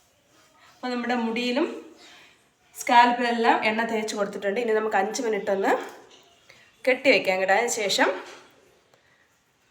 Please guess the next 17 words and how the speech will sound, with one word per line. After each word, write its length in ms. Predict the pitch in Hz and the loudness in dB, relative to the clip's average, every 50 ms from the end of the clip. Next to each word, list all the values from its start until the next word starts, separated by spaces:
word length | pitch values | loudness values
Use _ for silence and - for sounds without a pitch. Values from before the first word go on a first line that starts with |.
| _ _ _ _ _ - | _ _ _ _ _ -8
സ്കാൽപ്പിലേക്ക് 640 | - - 233 226 226 226 - - 220 208 202 - 330 311 | 0 4 6 6 6 6 2 -2 -2 -2 2 4 4 4
അപ്ലൈ 200 | 277 - - 220 214 - | 4 4 0 -2 -2 -2
ചെയ്ത് 160 | 208 180 185 185 | -2 0 0 0
കൊടുക്കാം. 340 | 180 175 - 190 202 285 427 - - - - - - - - - - - - | 0 0 2 4 4 4 4 2 -2 -10 -16 -18 -20 -20 -20 -20 -20 -20 -20
അപ്പോൾ 180 | _ _ - 262 | _ _ 0 4
നമ്മുടെ 180 | 262 262 262 262 247 | 6 8 8 8 8
അഞ്ച് 180 | 262 262 269 277 | 8 6 4 4
മിനിറ്റ് 300 | 269 262 254 254 285 311 453 - - - | 6 4 6 6 6 6 6 6 4 6
കഴിഞ്ഞിട്ടുണ്ട്. 500 | 240 220 226 240 254 247 240 208 202 208 220 | 6 6 6 6 2 2 0 0 0 2 0
ഇനി 100 | 220 220 220 | 0 0 0
നമുക്ക് 260 | 220 214 220 277 349 - - - - - - - - - - - | -2 2 4 4 4 4 4 -2 -12 -16 -20 -20 -20 -12 -4 0
തലക്കെട്ടെല്ലാം 680 | 214 214 226 226 - 214 208 - 220 220 214 220 220 220 214 | 2 4 4 4 2 0 0 2 2 4 4 4 4 4 4
കളഞ്ഞ് 280 | 202 208 214 220 254 240 240 - | 4 4 4 2 0 -2 0 0
ചെറുതായിട്ടൊരു 600 | 254 247 247 269 285 277 254 240 240 226 226 220 214 | 0 2 4 8 10 10 10 10 6 2 0 0 -2
മസാജും 340 | 214 - 226 220 220 220 226 | 0 2 2 2 2 2 0
കൂടെ 120 | 214 220 214 208 | -2 -2 0 0
കൊടുത്തതിന് 360 | 190 190 - 208 208 214 | 0 0 0 -2 -4 -4